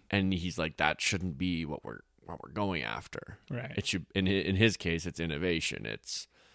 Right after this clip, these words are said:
Speaker 1: it's lifting humanity even further out of the, you know, the mire that, that we came from.
Speaker 2: Mm. Yeah.
Speaker 1: The, the poverty and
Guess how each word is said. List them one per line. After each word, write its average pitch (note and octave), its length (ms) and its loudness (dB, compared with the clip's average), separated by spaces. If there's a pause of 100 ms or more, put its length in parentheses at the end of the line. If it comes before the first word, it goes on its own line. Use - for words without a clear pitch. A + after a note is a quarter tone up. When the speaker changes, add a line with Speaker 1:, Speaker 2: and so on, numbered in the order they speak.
(1040)
Speaker 1:
it's - 380 -2 (160)
lifting G#2 960 4 (100)
humanity G2 480 6 (100)
even B2 200 6
further G2 600 4 (440)
out G2+ 200 8
of E2+ 240 4
the, F2 560 2 (240)
you G#2+ 80 4
know, F2 80 6
the F#2 100 4
mire F#2 560 8
that, F2 300 0
that A2 120 6
we G#2 100 2
came C#3+ 260 4
from. - 280 -6
Speaker 2:
Mm. C3 340 2 (420)
Yeah. A#2 260 4 (580)
Speaker 1:
The, E2+ 300 0
the E2 140 -4
poverty G2 760 8
and F2+ 420 4